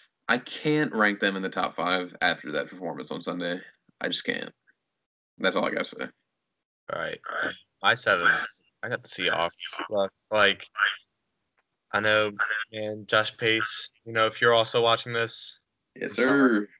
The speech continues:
Speaker 2: but your defense
Speaker 1: Get on it.
Speaker 2: sucks. Your defense is <laughs> horrible. The pass rush,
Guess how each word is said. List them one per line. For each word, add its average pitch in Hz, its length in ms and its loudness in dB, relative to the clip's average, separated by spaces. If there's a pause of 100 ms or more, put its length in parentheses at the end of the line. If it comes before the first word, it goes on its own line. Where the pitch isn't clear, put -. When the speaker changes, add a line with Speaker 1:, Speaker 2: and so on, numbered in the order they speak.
(180)
Speaker 2:
but 98 160 -2
your 104 100 2
defense 104 420 -2
Speaker 1:
Get 104 140 -2
on 95 180 2
it. - 120 -18
Speaker 2:
sucks. - 220 -20 (400)
Your 107 180 -2
defense 110 400 2
is 104 140 -10 (100)
<laughs> - 80 -20
horrible. 95 380 -6 (400)
The 101 120 -8
pass 110 380 4
rush, - 420 -4